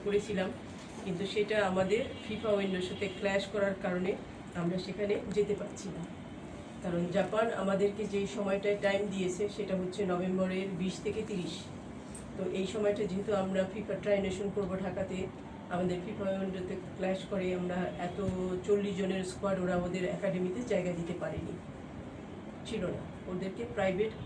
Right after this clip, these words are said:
অ্যাকোমোডেশন রেডি করতে হয়েছিল, যে কারণে, আহ, ওরা এই সময়ের ভিতরে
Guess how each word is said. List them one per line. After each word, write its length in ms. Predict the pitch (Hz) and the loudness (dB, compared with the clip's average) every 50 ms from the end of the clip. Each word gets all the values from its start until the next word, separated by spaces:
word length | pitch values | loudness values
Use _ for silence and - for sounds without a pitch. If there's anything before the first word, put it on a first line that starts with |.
| - - - - - - - - | -10 -10 -12 -12 -12 -12 -12 -8
অ্যাকোমোডেশন 640 | - 180 170 - 196 180 175 170 165 - 202 190 175 | -6 -6 -4 -2 -2 -2 -2 -2 -2 -2 -2 -2 -2
রেডি 180 | 175 180 175 - 180 | -2 -2 -2 -4 -4
করতে 240 | 180 - - 214 196 | -6 -4 -2 -2 -2
হয়েছিল, 500 | 185 196 190 185 185 - 214 208 226 240 - - - - - - - - 185 | 0 0 -2 -2 -2 -4 -4 -4 -4 -4 -6 -8 -10 -12 -12 -10 -8 -4 0
যে 140 | 208 214 208 | 2 2 4
কারণে, 360 | - 202 202 202 202 202 214 240 | 4 4 4 4 6 4 4 4
আহ, 440 | - - - 180 170 170 170 170 170 | 2 -2 -2 0 0 0 0 0 0
ওরা 260 | 175 175 175 170 170 - - - - - - - - - - - - - | 0 0 2 0 0 -2 -6 -10 -12 -12 -12 -12 -12 -12 -12 -12 -10 -6
এই 160 | - 190 190 196 - | -4 -4 -4 -2 0
সময়ের 300 | 226 214 208 208 202 185 | 0 4 6 6 6 4
ভিতরে 320 | 185 - - 220 269 285 | 2 -2 -2 -2 -2 -2